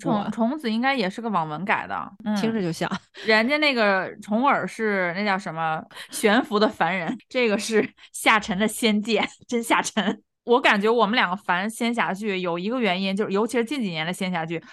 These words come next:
Speaker 2: 就是因为你
Speaker 1: 嗯。
Speaker 2: 好不容易点开一个都是这样的，然后我就不想，不想再看了，因为我觉得点开之后差不多 <laughs>效果都，这个虫子就
Speaker 1: 嗯，就是你们的，你们的仙界的构造没有突出我们的，没有，没有让我们出乎意料。
Speaker 2: 哎，没错，没错，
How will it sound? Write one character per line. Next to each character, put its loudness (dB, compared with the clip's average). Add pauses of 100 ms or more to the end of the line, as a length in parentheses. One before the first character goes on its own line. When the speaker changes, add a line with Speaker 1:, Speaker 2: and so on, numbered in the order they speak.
Speaker 2:
就 -4
是 -2
因 -2
为 2
你 0
Speaker 1:
嗯。 -6 (160)
Speaker 2:
好 6
不 -2
容 2
易 -2
点 0
开 2
一 4
个 0
都 4
是 2
这 2
样 6
的， 2
然 2
后 4
我 4
就 -2
不 -8
想， -4 (160)
不 -2
想 2
再 2
看 2
了， 2
因 -2
为 2
我 -2
觉 -4
得 -2
点 -4
开 4
之 2
后 6
差 2
不 -4
多 4
<laughs> -
效 0
果 2
都， -2
这 -2
个 0
虫 -2
子 -
就 0
Speaker 1:
嗯， -2
就 -
是 -
你 -
们 0
的， 4
你 -2
们 -2
的 2
仙 0
界 0
的 0
构 4
造 0
没 -4
有 -2
突 -8
出 -4
我 0
们 -14
的， -4
没 -4
有， 0
没 2
有 6
让 4
我 8
们 4
出 0
乎 8
意 8
料。 6
Speaker 2:
哎， 2
没 4
错， 2
没 6
错， -8